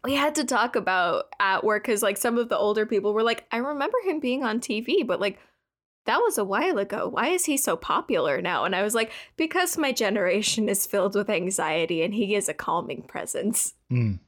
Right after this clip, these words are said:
Speaker 1: <laughs>
Speaker 2: Absolutely. He is the, he is the calm in the midst of a raging storm.
Speaker 1: Oh, Bob Ross. So I think Bob Ross is the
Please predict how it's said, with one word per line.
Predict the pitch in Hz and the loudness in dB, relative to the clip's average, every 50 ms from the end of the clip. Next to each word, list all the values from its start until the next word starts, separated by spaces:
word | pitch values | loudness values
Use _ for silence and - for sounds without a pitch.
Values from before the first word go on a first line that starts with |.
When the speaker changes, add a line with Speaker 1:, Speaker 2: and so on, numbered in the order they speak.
| _ _ _ _ _ _ _ _ _ | _ _ _ _ _ _ _ _ _
Speaker 1:
<laughs> | 254 - - - - 269 240 254 - | -10 -10 -10 -8 -6 -4 -4 -2 0
Speaker 2:
Absolutely. | - - 233 233 - - 330 - 113 117 113 101 92 95 95 95 85 - _ _ _ _ - - | 2 2 2 2 2 2 2 2 2 2 2 0 0 -2 -4 -4 -6 -10 _ _ _ _ -8 -4
He | - 120 117 | 0 2 4
is | 120 120 113 107 - - | 4 2 2 0 -2 -4
the, | 107 | -4
he | 92 101 123 127 | -2 0 2 2
is | 120 110 | 2 2
the | - 104 | 0 -2
calm | - - - 110 113 113 117 117 117 - | -2 -2 0 2 2 2 2 0 -2 -2
in | 107 104 | -4 -2
the | 101 | -2
midst | 101 98 101 104 - - | -2 -2 -2 -2 -4 -4
of | 110 95 | -4 -4
a | 98 | -4
raging | 92 92 98 98 101 104 101 101 104 98 101 | -4 -2 -2 0 0 0 -2 -2 -2 -2 -2
storm. | 101 - - 113 98 90 85 80 82 85 87 - _ _ _ _ _ _ _ _ _ _ - - - - | -2 -2 -2 -2 -4 -4 -4 -6 -6 -8 -10 -10 _ _ _ _ _ _ _ _ _ _ -20 -12 -8 -6
Speaker 1:
Oh, | 208 208 208 202 202 202 196 196 190 - - | -4 -4 -2 -2 -4 -4 -4 -6 -8 -10 -6
Bob | 220 220 226 233 240 247 - | -4 -2 -2 -2 -2 -2 -2
Ross. | 156 170 165 165 165 - - - - _ _ _ _ _ _ _ _ _ _ _ | -2 0 0 0 -2 -4 -6 -10 -14 _ _ _ _ _ _ _ _ _ _ _
So | - - - 269 254 247 247 240 226 220 - - _ _ _ _ _ _ - | -4 -2 0 2 2 2 2 2 0 -2 -6 -12 _ _ _ _ _ _ -2
I | 247 294 | -2 0
think | 294 359 440 508 - - | 0 2 0 0 0 0
Bob | 220 214 208 226 226 | 0 0 2 2 2
Ross | 196 185 180 170 165 - - | 2 2 2 2 0 0 -2
is | 175 - - | -2 -2 -2
the | - 170 165 | -2 -4 -4